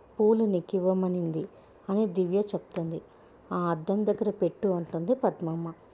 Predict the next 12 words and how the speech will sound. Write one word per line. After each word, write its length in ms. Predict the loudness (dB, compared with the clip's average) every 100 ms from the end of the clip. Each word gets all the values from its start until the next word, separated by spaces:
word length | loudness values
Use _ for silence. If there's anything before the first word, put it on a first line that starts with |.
| -20 -20 -12
దివ్య 400 | -2 0 2 4
అద్దం 340 | 4 2 0 0
దగ్గరికి 360 | 0 -2 -4 -2
వెళ్ళి 280 | 0 2 0 -2
అక్కడ 320 | -4 0 2
పూలు 360 | 2 0 2 2
పెట్టి 440 | 0 -2 0 2 2 -2 -20 -12 -6
అక్కడున్న 440 | -2 2 4 2 0
పర్ఫ్యూమ్ 500 | 0 0 0 2 2
బాటిల్స్ 500 | 2 0 0 -4 -4 -6
చేతిలోకి 600 | 0 0 0 0 0 -2
తీసుకొని, 600 | -6 -6 -6 -8 -4 -2